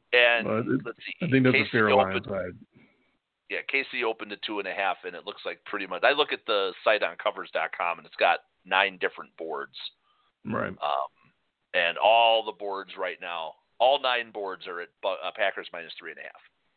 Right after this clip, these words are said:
Speaker 2: Yeah, that, that's fair. I, I don't even know either, either game, either way. I don't, I don't know. I'm just not even
Speaker 1: No, I, I, I have my picks already. I'm already on
Speaker 2: Okay.
Speaker 1: it, so I know what I'm picking for both games, and, uh, I'll just wait until Saturday to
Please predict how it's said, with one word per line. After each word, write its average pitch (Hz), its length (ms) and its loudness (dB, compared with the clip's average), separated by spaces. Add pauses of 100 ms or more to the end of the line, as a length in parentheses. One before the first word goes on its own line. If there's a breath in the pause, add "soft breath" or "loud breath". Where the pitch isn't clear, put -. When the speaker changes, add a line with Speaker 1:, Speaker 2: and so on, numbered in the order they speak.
(1400)
Speaker 2:
Yeah, 117 100 6
that, 123 180 10
that's 131 240 4
fair. 104 300 4
I, 107 260 6
I - 20 8
don't 113 220 4
even 101 200 0
know 95 300 0
either, 101 380 4
either 120 180 4
game, 95 420 -2 (160)
either 117 200 6
way. 92 240 2
I 95 100 4
don't, 98 200 0
I 98 100 2
don't 95 160 -2
know. - 280 -8
I'm 92 240 -2
just 95 240 -4
not 98 180 -2
even 95 140 -2
Speaker 1:
No, 85 60 2
I, 117 400 4
I, 107 300 2
I 110 120 4
have 120 220 4
my 139 100 0
picks 139 320 -6
already. 147 460 2 (140)
I'm 92 240 0
already 107 320 4
on 101 140 6
Speaker 2:
Okay. 101 160 4
Speaker 1:
it, 110 60 2 (240)
so 92 420 0 (140)
I 98 120 2
know 107 180 0
what 113 140 4
I'm 107 100 2
picking 110 340 -8
for 101 120 -8
both 95 320 0
games, 131 260 -10 (220)
and, 90 220 -4 (180)
uh, 85 120 0
I'll 87 140 4
just 87 160 -10 (100)
wait 87 320 -6
until 92 400 -4
Saturday 117 460 0
to 185 80 -14